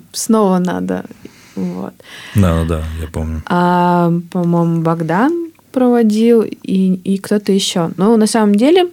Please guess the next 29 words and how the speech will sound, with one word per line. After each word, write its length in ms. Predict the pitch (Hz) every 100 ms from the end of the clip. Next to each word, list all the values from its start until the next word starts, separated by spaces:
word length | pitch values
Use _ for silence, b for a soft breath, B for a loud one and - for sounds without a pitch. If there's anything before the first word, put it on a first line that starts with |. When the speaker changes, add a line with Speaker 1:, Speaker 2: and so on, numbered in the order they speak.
| _
Speaker 1:
надо 240 | 220 233 208
будет 200 | 208 214
публиковать. 680 | 190 202 202 190 165 247 - -
Есть, 720 | 202 196 196 208 - - -
эм, 500 | - 180 170 165 165 175
рекомендации 840 | 185 196 185 170 160 190 - 269
по 220 | 247 208
организации 680 | 185 185 185 185 170 175 175
фронтирника, 760 | 170 170 165 - 156 196 247 311
и 80 | 226
любой 300 | 190 196 202
человек, 560 | - 196 175 202 - B B B _
э, 260 | 151 160 160
может, 340 | 165 185 185 180
э, 160 | 170 - -
это 380 | 170 - 170 160
организовать. 640 | 170 170 170 165 156 139
Это, 140 | 233 320
в 20 |
общем, 180 | 320 277
квартирник, 720 | 302 302 - 214 180 320 - B B B
то 80 | 208
есть 140 | 196
это 100 | -
просто 260 | 170 196 202
на 80 | 240
квартире 680 | 262 220 - 175 160 208 302
у 80 | 247
кого-то. 640 | - 180 151 147 147 277